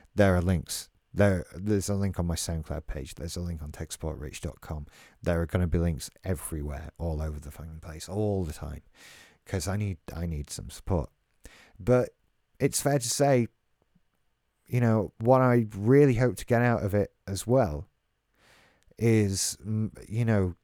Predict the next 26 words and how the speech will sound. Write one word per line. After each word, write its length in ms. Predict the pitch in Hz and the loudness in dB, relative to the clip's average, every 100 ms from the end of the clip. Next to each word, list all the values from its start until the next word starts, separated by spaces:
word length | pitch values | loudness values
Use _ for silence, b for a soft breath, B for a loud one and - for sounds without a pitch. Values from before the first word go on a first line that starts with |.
| _ - | _ -10
accountability. 1040 | - 135 135 - 78 107 113 - - 73 _ _ _ - | -2 0 0 -2 0 2 2 0 -4 -10 _ _ _ -8
This 180 | 151 147 | -4 -2
is 80 | 165 | 0
my 160 | 156 | 0
problem 440 | 143 - 139 135 110 | 0 0 4 4 4
in 100 | 90 | 0
life. 380 | 80 73 - - | -4 -8 -12 -2
This 220 | 123 - | 0 2
is, 240 | 143 - | -2 0
<laughs> 1500 | - - - - _ _ - - - - - _ _ _ _ - | -2 -2 -10 -20 _ _ -20 -20 -20 -20 -20 _ _ _ _ -10
I'm 80 | B B B B | B B B B
just 220 | - - 90 | -6 -4 -2
listing 260 | - 95 | -4 -4
problems 500 | - 147 139 87 80 - | -4 -2 -2 -2 -4 -6
tonight, 360 | 90 82 110 | -4 0 0
aren't 260 | 82 113 82 | 0 -2 -2
I? 100 | 76 - | -6 -4
That's, 400 | 107 - - - 110 | -4 -4 -6 -8 -4
you 160 | 113 | -2
know, 180 | 87 82 | 0 -2
one 200 | 98 135 | -2 2
of 60 | 143 | 4
my 200 | 143 139 | 4 2
problems 480 | - 123 117 110 101 | 2 0 2 -2 -2
in 100 | 107 | 0
life, 320 | 98 95 | 2 0